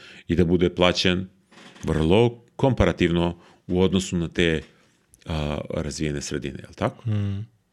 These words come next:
Speaker 1: A mislim, o, taj proof of concept koji imamo iz I T-a je, je moguće preslikati na mnogo drugih segmenata industrijskih i, i, i ekonomskih koji, koji još uvek nisu otkriveni na adekvatan način.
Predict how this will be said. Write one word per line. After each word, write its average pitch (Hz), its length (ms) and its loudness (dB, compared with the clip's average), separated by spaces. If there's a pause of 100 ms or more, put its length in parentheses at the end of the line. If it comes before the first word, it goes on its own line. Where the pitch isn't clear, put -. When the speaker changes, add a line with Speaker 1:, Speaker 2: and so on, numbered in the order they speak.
(340)
Speaker 1:
A 87 100 0
mislim, 82 400 0
o, - 300 -2
taj 98 280 2
proof 110 220 0
of 95 120 -2
concept 104 300 -2
koji 92 160 0
imamo 92 260 2
iz 78 140 -2
I 87 100 4
T-a 95 320 0 (480)
je, 80 300 0
je 78 260 0
moguće 101 560 2
preslikati 98 600 -2
na 85 160 0
mnogo 117 480 0
drugih 104 460 -2 (400)
segmenata 107 760 0
industrijskih 92 760 -2
i, 90 40 0
i, 82 360 -4 (220)
i 85 200 0
ekonomskih 127 680 -2 (380)
koji, 110 680 0 (280)
koji 104 240 0
još 104 240 2
uvek 110 240 2
nisu 131 200 -2
otkriveni 123 500 0
na 71 120 -8
adekvatan - 500 -8
način. - 320 -18